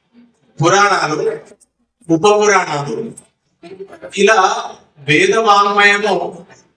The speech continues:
ఒక మనిషి జీవితకాలం అంతా కూడా చదివితే సరిపోనంత వేద వాంగ్మయం ఉంది.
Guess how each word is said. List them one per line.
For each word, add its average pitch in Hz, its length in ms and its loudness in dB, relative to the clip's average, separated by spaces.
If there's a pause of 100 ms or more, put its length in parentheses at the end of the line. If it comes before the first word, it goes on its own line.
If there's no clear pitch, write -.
(140)
ఒక 170 180 -2
మనిషి 185 480 0
జీవితకాలం 202 720 2
అంతా 190 400 -2
కూడా 190 260 2
చదివితే 190 540 -2
సరిపోనంత 180 680 0 (840)
వేద 190 220 -2
వాంగ్మయం 180 640 0
ఉంది. 156 580 -4